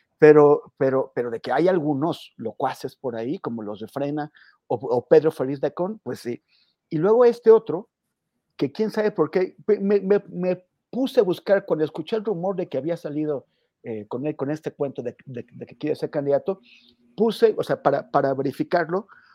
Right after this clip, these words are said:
puse en Gu-, en Google, Pedro Ferriz, y de inmediato me, me aparecieron los, los dos de Con,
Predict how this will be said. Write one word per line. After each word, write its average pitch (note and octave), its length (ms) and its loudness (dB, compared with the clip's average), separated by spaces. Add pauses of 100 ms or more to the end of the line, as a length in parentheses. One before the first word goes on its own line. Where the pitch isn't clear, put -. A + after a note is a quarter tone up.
(160)
puse A3+ 460 2
en C#3 320 -4
Gu-, E3 160 0
en D#3+ 100 -8
Google, C#3+ 300 0 (320)
Pedro A3 320 2
Ferriz, D#3 460 -4
y C3+ 80 -4
de C#3 80 2
inmediato D#3 300 -4
me, D3 180 0
me C#3 160 -2
aparecieron C#3 520 -6
los, F3 200 0
los E3+ 160 0
dos A3 260 -8
de C#3 160 -4
Con, D#4 280 0